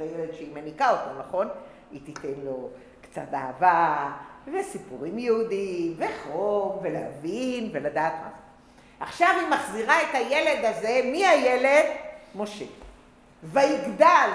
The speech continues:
מה כתוב לנו בשמות? ויגדל הילד. הוא לא רק גדל פעם אחת, הוא גדל פעמיים, הוא גם גדל שפרעה שם אותו כשר מאוד גדול.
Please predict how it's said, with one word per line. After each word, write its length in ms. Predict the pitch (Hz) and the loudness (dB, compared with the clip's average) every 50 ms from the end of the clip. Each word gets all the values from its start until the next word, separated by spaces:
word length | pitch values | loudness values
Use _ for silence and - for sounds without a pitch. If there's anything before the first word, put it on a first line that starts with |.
| 196 208 | 2 2
מה 180 | 240 277 - - | 4 4 4 2
כתוב 340 | 302 311 - 285 247 233 220 | 0 -2 -2 -4 -6 -4 -4
לנו 180 | 214 233 226 214 | -2 -2 -2 -2
בשמות? 680 | 202 208 208 - 208 185 170 165 170 208 208 - - - - - - - | -4 -4 -6 -6 -10 -8 -4 -2 -2 -2 -2 -4 -10 -14 -18 -20 -16 -4
ויגדל 540 | 156 190 175 170 165 156 - 160 170 185 202 | -2 -2 -2 -2 -4 -4 -2 -2 0 0 0
הילד. 400 | 214 233 254 247 - 185 147 - - - - - - - - - - _ _ | 0 0 -2 -4 -4 -6 -10 -12 -12 -16 -20 -20 -20 -20 -20 -20 -20 _ _
הוא 120 | 185 175 | -8 -2
לא 100 | 185 214 | -2 2
רק 200 | 240 254 254 214 | 2 2 2 2
גדל 260 | 196 165 165 185 165 - - | -2 0 2 2 2 2 0
פעם 200 | 170 143 139 143 | 0 0 -2 -2
אחת, 240 | - - 170 190 - | -6 -8 -8 -8 -8
הוא 80 | 202 | -8
גדל 260 | - 139 139 170 175 175 170 - | -8 -6 -2 -2 -2 -2 -4 -4
פעמיים, 400 | 170 160 165 185 202 190 160 156 | -6 -4 -4 -4 -6 -6 -6 -6
הוא 160 | 156 156 156 | -8 -6 -4
גם 140 | 170 175 180 180 175 | -2 -2 -2 -4 -4
גדל 640 | - 190 185 190 - - 208 220 240 - 285 294 285 277 285 - | -4 -4 -4 -4 -4 -2 4 6 6 8 8 6 6 4 0 -2
שפרעה 560 | 254 240 - - 220 190 - - 269 277 269 - | -2 -4 -2 -2 -2 -2 0 0 0 0 0 0
שם 300 | - - 247 233 226 233 214 220 | -2 0 0 0 0 0 -4 -4
אותו 600 | - 240 226 233 240 269 294 302 285 - - - - - - - - - - | -2 2 2 4 6 6 4 4 2 -2 -6 -10 -12 -16 -18 -20 -20 -18 -2
כשר 800 | - 277 262 262 269 269 262 254 262 - - 294 277 294 311 294 294 | 0 4 6 6 6 6 6 2 0 0 4 4 4 4 4 2 2
מאוד 300 | 294 285 285 285 285 277 | 4 4 4 4 4 2
גדול. 360 | 277 285 359 480 453 403 | 0 0 0 0 -2 -4